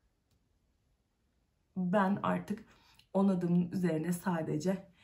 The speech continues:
bitirirken bir dudak nemlendiricisi uygular bitiririm. Cildim bunu da güzelce emdi. Gene bunu da şöyle elimden geldiği kadar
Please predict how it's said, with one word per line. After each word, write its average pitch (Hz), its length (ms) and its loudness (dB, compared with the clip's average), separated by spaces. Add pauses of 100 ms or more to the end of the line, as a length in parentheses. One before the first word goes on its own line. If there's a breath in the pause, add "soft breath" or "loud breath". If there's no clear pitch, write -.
(240 soft breath)
bitirirken 170 760 -2
bir 175 100 -8
dudak 160 300 -4
nemlendiricisi 156 840 -4
uygular 175 540 -2
bitiririm. 165 600 -6 (1600)
Cildim 196 460 -2
bunu 196 200 0
da 180 60 -4
güzelce 180 540 -2
emdi. 185 800 -6 (1200 soft breath)
Gene 180 300 -2
bunu 180 240 0
da 170 340 -6
şöyle 160 600 -8 (600)
elimden 156 500 -4
geldiği 151 480 -6
kadar 151 600 -6